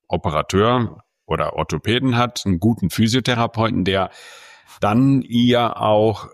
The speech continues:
sagt, „Hier, das sind Übungen, die gehören sich nicht oder sollte man nicht tun.“ Und dann ist man, wenn man mit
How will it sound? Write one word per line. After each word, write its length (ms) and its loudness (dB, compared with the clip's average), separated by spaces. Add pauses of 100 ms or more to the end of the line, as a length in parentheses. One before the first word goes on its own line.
sagt, 880 -4 (100)
„Hier, 520 0
das 200 0
sind 260 2
Übungen, 720 0
die 160 -8
gehören 580 0
sich 380 -2
nicht 340 -2
oder 240 -2
sollte 340 -2
man 260 0
nicht 260 -8
tun.“ 380 0 (520)
Und 200 -8
dann 440 0 (300)
ist 160 -6
man, 240 2
wenn 120 0
man 400 0
mit 340 -6